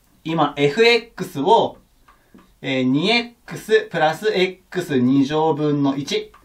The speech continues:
こう置きます。これで考えていく。で、えーっと、こっちがね、さらに入んねんだよね。FプライムXいきましょう。やると、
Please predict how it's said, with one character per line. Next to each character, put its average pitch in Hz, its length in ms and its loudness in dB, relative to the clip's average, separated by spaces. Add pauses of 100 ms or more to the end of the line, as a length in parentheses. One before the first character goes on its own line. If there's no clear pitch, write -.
(920)
こ 233 220 4
う 190 80 6
置 185 60 -6
き 151 60 -4
ま 123 160 0
す。 - 220 -16 (420)
こ 208 100 -2
れ 196 60 0
で 185 80 -2
考 151 240 0
え - 60 -8
て - 80 -18
い - 20 -20
く。 - 180 -20 (540)
で、 208 380 2 (260)
え 120 200 -4
ー - 280 -12
っ - 40 -20
と、 147 280 2 (1120)
こ 143 140 -6
っ - 120 -14
ち 175 100 -6
が 156 120 0
ね、 147 340 0
さ - 160 -2
ら 202 80 2
に 165 120 -2
入 165 200 -4
ん 160 60 -4
ね 143 80 -2
ん 127 80 0
だ 117 60 -4
よ 107 60 -4
ね。 - 200 -8 (320)
F 185 260 2
プ 185 60 0
ラ 185 160 2
イ 190 40 2
ム 185 60 0
X 185 340 -4
い 127 100 -12
き 143 80 -8
ま 147 120 0
し - 120 -10
ょ 160 100 2
う。 - 20 2
や 143 140 2
る 156 120 -4
と、 - 380 2